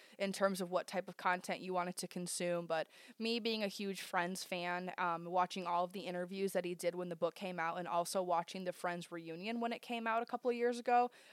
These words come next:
I was definitely interested in reading this book. And he does detail a lot of intense, um, I guess, sections of his life, and he does talk about his struggle with sobriety and addiction. So definitely look into, you know, what it's about before you pick it up and read it, because it's not necessarily a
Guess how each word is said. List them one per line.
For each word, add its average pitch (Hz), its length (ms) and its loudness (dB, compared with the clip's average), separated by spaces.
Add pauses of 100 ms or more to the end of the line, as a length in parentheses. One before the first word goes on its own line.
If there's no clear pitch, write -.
I 190 100 8
was 196 160 4
definitely 202 420 0
interested 180 480 2
in 214 120 0
reading 233 260 4
this 233 160 4
book. 240 320 6
And 208 120 0
he 214 160 -2
does 185 360 4
detail 180 560 0
a - 0 -
lot 170 240 4
of 240 80 -2
intense, 196 600 -4 (300)
um, 165 360 0 (120)
I 180 60 0
guess, 175 180 2
sections 208 480 -2
of 196 100 0
his 170 180 -2
life, 165 340 0
and 214 80 -2
he 190 80 -2
does 180 300 2
talk 170 280 -2
about 175 320 2
his 190 120 -4
struggle 180 380 0
with 175 120 0
sobriety 175 540 0
and 170 100 -4
addiction. 165 560 -6
So 170 300 0 (320)
definitely 226 680 2
look 190 280 2
into, 190 720 0
you 190 80 -2
know, 180 100 2
what 170 220 2
it's 180 160 0
about 175 300 4
before 180 260 -2
you 175 80 -2
pick 190 220 -6
it 180 60 -2
up 170 120 0
and 170 140 -6
read 175 180 -6
it, 175 80 -2
because 185 240 -6
it's 185 140 -8
not 233 180 0
necessarily 220 540 0
a 147 80 -2